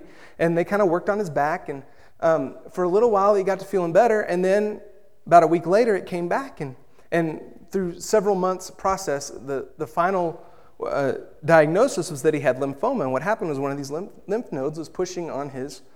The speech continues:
spinal cord and, uh, pushing on one of his nerves and making it difficult for him to move. Now, treating the symptom, treating the,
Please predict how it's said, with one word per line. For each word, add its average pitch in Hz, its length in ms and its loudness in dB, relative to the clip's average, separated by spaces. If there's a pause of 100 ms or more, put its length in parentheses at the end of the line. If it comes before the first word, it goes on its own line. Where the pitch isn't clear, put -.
(140)
spinal 214 400 -6
cord 127 320 -6
and, 139 220 -8 (520)
uh, - 160 -8 (600)
pushing 170 240 -6
on 160 80 2
one 165 80 0
of 160 60 -2
his 139 120 -6
nerves 196 360 0
and 180 80 -2
making 165 300 -2
it - 420 -8 (340)
difficult 185 460 0
for 165 120 -2
him 143 200 -2
to - 120 -8
move. 226 380 -2 (100)
Now, 247 280 0 (960)
treating 262 460 2
the 180 80 2
symptom, 214 720 -2 (1900)
treating 233 520 0
the, 165 480 2